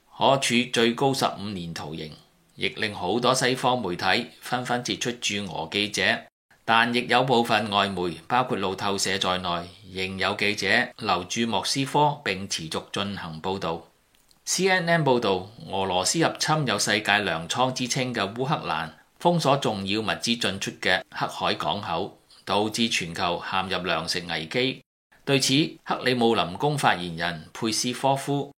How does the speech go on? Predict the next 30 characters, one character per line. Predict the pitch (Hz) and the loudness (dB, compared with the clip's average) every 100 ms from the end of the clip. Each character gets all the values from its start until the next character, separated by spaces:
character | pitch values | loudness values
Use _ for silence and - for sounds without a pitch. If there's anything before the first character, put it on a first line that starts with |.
| _ | _
Dmitry | - 110 139 160 143 135 | -4 0 0 0 0 -2
Peskov | 139 143 139 - - - - - | 0 2 2 2 -2 -4 -6 -10
二 | 107 | -6
十 | 107 101 | -2 -2
六 | 104 95 | 0 -2
號 | 101 95 | -2 -2
表 | 90 110 | -2 -2
示， | 117 82 80 - _ | -2 -4 -8 -12 _
「我 | - | -4
哋 | 120 120 | -2 0
堅 | 160 165 170 | 0 0 2
持 | 107 85 | 0 -4
拒 | - 101 107 104 | -4 -2 -2 -2
絕 | - | -4
呢 | 120 | -4
一 | 131 | -4
啲 | 131 123 | -4 -4
指 | - 92 113 | -4 -2 -2
控。 | - 113 82 _ _ - | -2 -4 -8 _ _ -12
相 | - 139 139 | -2 0 2
反 | 110 110 | 2 2
咁， | 110 117 - | 0 -2 -4
我 | - 117 | 0 2
哋 | 113 | 2
指 | 104 120 | 2 2
責 | 131 107 | 2 2
西 | 139 143 | 0 0
方 | 143 135 | 2 2
國 | 135 120 117 | 2 2 2
家 | 143 143 - | 2 2 0